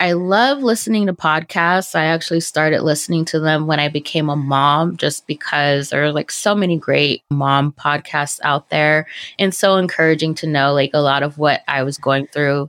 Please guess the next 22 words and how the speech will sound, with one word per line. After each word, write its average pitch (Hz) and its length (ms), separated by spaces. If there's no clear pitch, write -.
was 147 200
normal 143 680
and 147 120
a 139 60
lot 135 220
of 143 60
moms 139 340
go 135 260
through 165 240
it. 180 240
And 170 260
so 165 720
I 156 240
just, 170 360
doing 240 220
some 220 240
research, 175 440
I 165 120
came 170 300
across 156 440
podcast - 720
management. 156 920